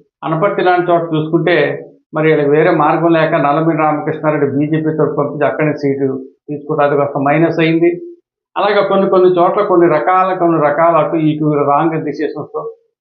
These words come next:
దెందులూరు ముందేమో ఆ చింతమనేని ప్రభాకర్ అన్నారు, తర్వాత లేదు అతనికి సీటు ఎవరు అన్నారు,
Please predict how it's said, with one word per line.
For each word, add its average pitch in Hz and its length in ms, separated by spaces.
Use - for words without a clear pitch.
దెందులూరు 175 600
ముందేమో 170 460
ఆ 143 160
చింతమనేని 160 340
ప్రభాకర్ 156 360
అన్నారు, 156 580
తర్వాత 156 280
లేదు 156 200
అతనికి 135 240
సీటు 156 300
ఎవరు 151 120
అన్నారు, 151 460